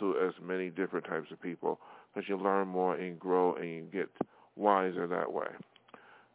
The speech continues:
I believe that's the, the, that's the most, um, informative way of learning, 'cause you know more about people, and you, and it's, life is more interesting than being around people who, you know,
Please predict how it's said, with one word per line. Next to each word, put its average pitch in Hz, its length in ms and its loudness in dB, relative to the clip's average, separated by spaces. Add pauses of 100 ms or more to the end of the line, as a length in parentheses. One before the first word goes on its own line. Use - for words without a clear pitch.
I 123 140 8
believe 117 280 4
that's 104 300 0
the, 101 100 0 (140)
the, 87 180 0
that's 95 240 -2
the 87 80 -8
most, 87 320 -6 (480)
um, - 340 -2 (960)
informative 98 720 -2
way 90 220 2
of 85 120 -4
learning, 85 440 -4 (400)
'cause 90 140 -14
you 92 80 -8
know 92 200 2
more 90 560 2
about 90 340 2
people, 82 440 -4 (600)
and 95 200 -2
you, 90 300 -2
and 87 320 -4 (100)
it's, 98 120 -12
life 95 280 2
is 85 180 -2
more 90 280 0
interesting 87 680 -6
than 87 320 -2 (580)
being 98 180 2
around 90 340 2
people 87 560 -2 (220)
who, 101 360 -2
you 101 120 -6
know, 82 300 -2